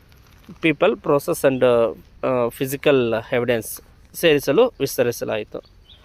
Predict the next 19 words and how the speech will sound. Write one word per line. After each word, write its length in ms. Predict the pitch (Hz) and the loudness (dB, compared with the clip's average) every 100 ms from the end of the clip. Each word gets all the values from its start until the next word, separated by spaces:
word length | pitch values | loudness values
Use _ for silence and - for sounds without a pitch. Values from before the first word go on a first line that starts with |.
| _ _ - | _ _ -4
ಈ 180 | 151 147 | 2 2
ನಾಲ್ಕು 420 | 139 156 175 - | 2 2 2 2
ಮತ್ತು 340 | 156 147 262 208 | 0 4 2 4
ಮೂರು 320 | 147 139 120 | 2 2 0
ಸೇರಿ 440 | - 175 156 139 156 | 2 4 4 0 2
ಏಳು 340 | 143 127 110 - - - - - - _ 180 | 2 2 0 -8 -20 -20 -20 -20 -20 _ 0
ಈ 120 | 196 | 0
ಪುರಾವೆಗಳನ್ನು 720 | 190 180 175 165 151 156 262 | 2 4 4 4 4 4 2
ವಿಸ್ತರಿಸಲಾಯಿತು. 800 | - 147 156 143 151 135 139 233 | 0 2 2 2 2 2 2 2
ಈ 180 | 196 190 | 0 2
ವಿಸ್ತೃತ 380 | 180 - 226 233 | 0 0 0 4
ಆವೃತ್ತಿಯನ್ನು 760 | 196 170 165 165 160 170 147 | 4 4 2 0 2 4 2
ಸಾವಿರದ 260 | - 143 139 | 4 2 4
ಒಂಬೈನೂರ 360 | 143 170 170 | 2 2 4
ಎಂಬತ್ತೊಂದರಲ್ಲಿ 1160 | 160 131 139 160 - 143 156 190 151 117 117 240 _ _ - _ _ | 4 4 2 -2 0 0 2 4 4 2 -4 -8 _ _ -20 _ _
ಬೂಮ್ಸ್ 420 | 135 151 226 220 | -2 2 2 2
ಮತ್ತು 360 | 185 175 185 139 | 0 2 4 2
ಬಿಟ್ಟರ್ 480 | 135 139 160 139 127 - | 2 0 2 2 2 -2
ಅಭಿವೃದ್ಧಿಪಡಿಸಿದರು. 1080 | 131 131 123 123 120 - 120 143 240 - | -2 -2 -2 -4 -4 -6 -4 -2 -2 -6